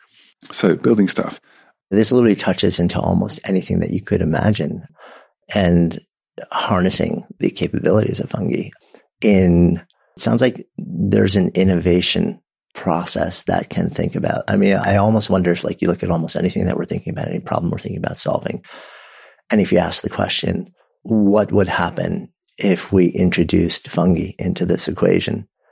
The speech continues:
Speaker 2: Is there some way for us to either bring the organisms into it in, in a way that is directly beneficial, or what can we learn from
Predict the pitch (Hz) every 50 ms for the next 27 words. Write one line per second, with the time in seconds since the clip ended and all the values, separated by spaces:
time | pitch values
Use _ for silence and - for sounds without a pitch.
0 | _ _ _ _ _ - 110 107 98 95 90 92 95 90 87 87 - - 95 87
1 | 85 85 85 85 90 90 90 87 - - - _ _ _ _ _ _ - 98 90
2 | 85 - - - - - 98 90 90 85 82 80 80 - - _ _ _ _ _
3 | _ _ _ _ 113 107 117 113 107 95 92 92 95 90 104 104 101 95 95 95
4 | 85 87 82 92 - 113 117 - - - 87 85 - - - - - 101 95 82
5 | 80 80 80 80 78 80 82 78 - - 82 82 - - 95 87 80 78 - -
6 | - - - 80 82 87 90 90 87 92 87 - - - 110 101 92 87 80 -
7 | 80 90 92 85 73 - - _ _ _ _ _ _ _ _ _ - - - 101
8 | 92 85 82 82 85 -